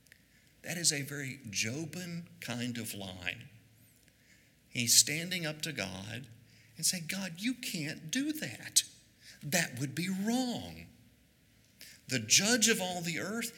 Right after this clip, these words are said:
has to do what's just." These are legal terms.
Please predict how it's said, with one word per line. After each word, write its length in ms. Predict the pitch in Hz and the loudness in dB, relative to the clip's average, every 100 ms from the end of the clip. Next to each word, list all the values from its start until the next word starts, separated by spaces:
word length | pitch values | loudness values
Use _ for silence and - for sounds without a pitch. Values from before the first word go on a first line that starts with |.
| - | -6
has 260 | - 160 143 | 0 4 4
to 100 | 135 | 2
do 240 | 127 143 | 0 -2
what's 340 | 127 123 127 - | -2 -2 0 2
just." 580 | - 101 - - - - - - - _ _ _ _ - - - - | 2 -2 4 6 6 2 -10 -20 -20 _ _ _ _ -20 -20 -20 -8
These 200 | 117 131 | 0 0
are 60 | 107 | 0
legal 360 | 98 92 160 | -2 -4 -4
terms. 580 | - 92 85 - - - | -4 -6 -8 0 2 2